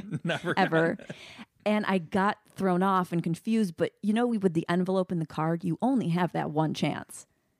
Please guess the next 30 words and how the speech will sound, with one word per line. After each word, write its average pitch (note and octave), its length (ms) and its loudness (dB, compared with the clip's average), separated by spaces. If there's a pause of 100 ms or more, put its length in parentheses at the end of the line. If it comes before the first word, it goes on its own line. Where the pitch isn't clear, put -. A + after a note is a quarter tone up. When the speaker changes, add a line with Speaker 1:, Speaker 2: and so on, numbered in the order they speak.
(240)
Speaker 1:
You F3+ 120 0
know, C#3+ 220 -2
Speaker 2:
Yeah, G3 100 -8
Speaker 1:
if F3+ 120 0
Speaker 2:
yeah, F3+ 80 -2
Speaker 1:
you A3+ 80 2
mess A3+ 260 0
up, G3 180 2
Speaker 2:
yeah. C3 80 -10 (220)
Speaker 1:
you G3 100 0
gotta B3 180 2
go A3 160 0
with D#4 200 0
it. - 120 -6 (540)
And G#3 160 2
so G3+ 540 0 (640)
on G#3+ 300 2
the G3 180 0
inside A3+ 520 0
of F3+ 60 0
the F3 80 -2
card, D#3+ 500 -2
I E3+ 120 2
wrote, E3+ 480 0
"Dear G#3+ 360 0
Mike," F#3 520 0
and E3 480 0
his E3+ 200 -4
wife's D3+ 240 0
name. A3+ 360 -2